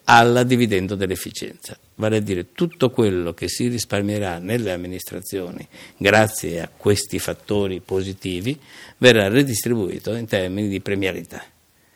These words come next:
Eh, su questo cercherò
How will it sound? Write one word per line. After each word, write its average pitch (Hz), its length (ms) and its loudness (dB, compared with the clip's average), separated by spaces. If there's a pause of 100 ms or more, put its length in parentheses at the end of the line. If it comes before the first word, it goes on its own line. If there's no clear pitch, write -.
(300)
Eh, 113 480 2
su 147 200 2
questo 151 640 4 (760)
cercherò 110 580 6